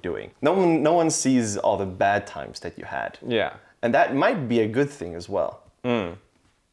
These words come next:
Speaker 2: Yeah, so what I should do is mix in the bad with the ugly.
Speaker 1: I think so.
Speaker 2: The
Speaker 1: And
Speaker 2: good.
Speaker 1: that's why you download BeReal.
Speaker 2: BeReal. <laughs>
Speaker 1: You actually did download it and you,
Speaker 2: I
Speaker 1: you don't use it.
Speaker 2: No, I did download it and I used it, I think literally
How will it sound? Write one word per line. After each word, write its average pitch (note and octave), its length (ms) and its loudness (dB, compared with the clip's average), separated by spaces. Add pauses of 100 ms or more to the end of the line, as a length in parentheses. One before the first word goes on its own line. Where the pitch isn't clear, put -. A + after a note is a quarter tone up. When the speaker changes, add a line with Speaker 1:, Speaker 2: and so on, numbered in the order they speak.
(640)
Speaker 2:
Yeah, A#2+ 280 2
so - 220 0
what G#2+ 180 4
I G#2 80 4
should A#2 260 -2
do G2+ 160 4
is G2 160 -2
mix F#2+ 260 -6
in F#2 200 -6
the F#2+ 60 -2
bad F#2 280 0
with F2+ 160 -8
the E2+ 100 -4
ugly. D#2+ 380 -6 (320)
Speaker 1:
I B2+ 100 -2
think F3 220 -2
so. F#2+ 480 0
Speaker 2:
The A2+ 120 0
Speaker 1:
And B2+ 100 4
Speaker 2:
good. A2 100 6
Speaker 1:
that's D3 240 2
why B2 140 4
you A#2 140 2
download A2 520 0
BeReal. G2 760 -2
Speaker 2:
BeReal. G#2+ 460 -2 (160)
<laughs> - 180 -12
Speaker 1:
You A#3+ 80 4
actually E3 320 4
did D3 260 4
download G#2+ 360 0
it F#2 120 -4
and G2 140 -2
you, G#2 100 2
Speaker 2:
I A#2 80 2
Speaker 1:
you A#2 200 0
don't A#2 140 2
use A2+ 140 0
it. - 180 -8 (120)
Speaker 2:
No, A#2+ 260 -2
I G#2 180 4
did C#3 280 0 (140)
download A2 360 0
it F#2+ 200 0
and G2 120 -10
I F#2 40 -4
used A2 260 -6
it, B2+ 80 -6 (800)
I G#2+ 60 -10
think C#3+ 240 -10
literally G#2+ 420 -2